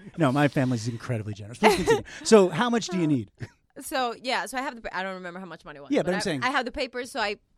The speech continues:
Speaker 2: pull the papers out, and he's like, "This is the amount of money that I need, like, half."
Speaker 1: Right.
Speaker 2: And he looks at it, and he looks <laughs> back at me. He's like, "Okay, you got it."
Speaker 1: Is he just paying out of his own pocket?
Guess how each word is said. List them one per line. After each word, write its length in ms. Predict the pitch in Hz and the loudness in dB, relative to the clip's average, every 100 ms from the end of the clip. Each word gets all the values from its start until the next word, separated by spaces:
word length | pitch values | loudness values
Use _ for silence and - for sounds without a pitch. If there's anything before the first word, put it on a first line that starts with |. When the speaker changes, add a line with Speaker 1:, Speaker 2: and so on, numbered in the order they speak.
| _ - | _ -12
Speaker 2:
pull 120 | 233 | -12
the 80 | 226 | -8
papers 360 | 247 220 214 | -10 -10 -8
out, 280 | 226 190 190 | -4 -2 -4
and 100 | 208 208 | -10 -14
he's 100 | 196 | -10
like, 160 | 175 180 | -10 -10
"This 140 | 202 226 | -10 -8
is 80 | 214 | -8
the 80 | 196 | -8
amount 240 | 190 175 | -8 -10
of 60 | 175 | -10
money 200 | 175 165 | -12 -12
that 140 | 151 | -14
I 80 | 123 | -14
need, 180 | 131 - _ _ | -20 -20 _ _
like, 180 | 156 147 | -14 -10
half." 380 | 160 - - _ | -12 -12 -18 _
Speaker 1:
Right. 140 | 156 - _ _ _ _ _ _ _ _ _ _ _ _ _ _ - - | -12 -12 _ _ _ _ _ _ _ _ _ _ _ _ _ _ -20 -14
Speaker 2:
And 140 | - 262 | -10 -8
he 80 | 311 | -10
looks 160 | 277 | -8
at 120 | 262 | -6
it, 180 | 202 175 _ _ _ _ _ _ _ _ _ _ _ _ _ _ _ - | -6 -6 _ _ _ _ _ _ _ _ _ _ _ _ _ _ _ -14
and 100 | 240 | -10
he 80 | 233 | -8
looks 200 | 233 - | -6 0
<laughs> 60 | |
back 140 | 277 - | 4 4
at 100 | 339 | 4
me. 240 | 311 269 - - - _ _ _ _ _ | 2 0 -6 -20 -20 _ _ _ _ _
He's 140 | - 254 | -8 -4
like, 140 | 220 | -4
"Okay, 180 | 214 214 | -6 -6
you 60 | 185 | -6
got 140 | 156 | -8
it." 80 | - _ _ _ _ _ _ _ _ _ _ _ _ _ _ _ _ _ _ _ _ _ _ - | -10 _ _ _ _ _ _ _ _ _ _ _ _ _ _ _ _ _ _ _ _ _ _ -12
Speaker 1:
Is 80 | 135 | -10
he 60 | |
just 160 | 127 - | -10 -12
paying 280 | 147 147 139 | -10 -8 -8
out 80 | |
of 60 | 131 | -8
his 100 | 120 | -10
own 80 | 127 | -10
pocket? 340 | - 147 - | -12 -18 -20